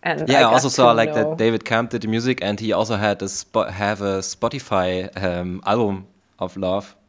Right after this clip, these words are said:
Speaker 2: You can
Speaker 1: Oh,
Speaker 2: listen
Speaker 1: yeah,
Speaker 2: to it.
Speaker 1: yeah,
Speaker 2: It's, like,
Speaker 1: yeah,
Speaker 2: four
Speaker 1: yeah,
Speaker 2: songs,
Speaker 1: yeah.
Speaker 2: and all in all, it's, like, two minutes or something. <laughs> It's,
Speaker 1: <laughs> Yeah, yeah,
Speaker 2: it's
Speaker 1: it's
Speaker 2: really funny.
Speaker 1: very, it's
Speaker 2: It's, like,
Speaker 1: not
Speaker 2: one song's
Speaker 1: much.
Speaker 2: eighteen seconds. <laughs>
Speaker 1: I absolutely don't like if there is too much music in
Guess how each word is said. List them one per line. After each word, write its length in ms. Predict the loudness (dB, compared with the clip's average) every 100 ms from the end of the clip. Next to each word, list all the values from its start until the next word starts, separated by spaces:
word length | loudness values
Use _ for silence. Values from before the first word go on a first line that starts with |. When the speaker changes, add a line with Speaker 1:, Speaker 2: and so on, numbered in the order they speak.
| _ _ _
Speaker 2:
You 100 | -16
can 260 | -6 -6 -6 -18 _ _ 4
Speaker 1:
Oh, 60 |
Speaker 2:
listen 120 | 6 6
Speaker 1:
yeah, 60 |
Speaker 2:
to 100 | 2
it. 140 | -6 -4
Speaker 1:
yeah, 240 | -2 -2
Speaker 2:
It's, 120 | 0 0
like, 180 | 0
Speaker 1:
yeah, 60 | 2
Speaker 2:
four 140 | 2
Speaker 1:
yeah, 80 | 4
Speaker 2:
songs, 340 | 4 4 2 -4
Speaker 1:
yeah. 60 | -6
Speaker 2:
and 140 | -2
all 240 | 2 2
in 80 | 2
all, 180 | 0 -2
it's, 140 | -2
like, 240 | -4 -6 -6
two 120 | -4
minutes 400 | -4 -4 -8 -14
or 120 | -10
something. 340 | -10 -8 -6 -2
<laughs> 40 | -2 -2 -6 -14
It's, 100 | -6
Speaker 1:
<laughs> 120 | -2 0
Yeah, 160 | 0 0
yeah, 220 | 0 0
Speaker 2:
it's 100 | -2
Speaker 1:
it's 0 |
Speaker 2:
really 80 | -2
funny. 220 | 2 2
Speaker 1:
very, 240 | 4 0 -2
it's 140 | -4 -8
Speaker 2:
It's, 240 | -10 -4
like, 100 | 0
Speaker 1:
not 80 | 4
Speaker 2:
one 120 | 4
song's 320 | 4 2 0
Speaker 1:
much. 80 | -2
Speaker 2:
eighteen 380 | -2 -2 -4 -4
seconds. 500 | -6 -10 -10 -14 -16 -12 -14 -6 -8
<laughs> 380 | -4 -8 -2 -2
Speaker 1:
I 100 | 2
absolutely 800 | 2 2 -4 -4 -4 -2 -4 -4 2
don't 360 | 2 2 -2
like 340 | 0 2 2 0
if 220 | -4 -2
there 140 | -2
is 120 | -2 -6
too 200 | -10 -8
much 280 | -8 -10 -8
music 540 | -8 -6 -8 -8 -12
in 280 | -10 -10 -12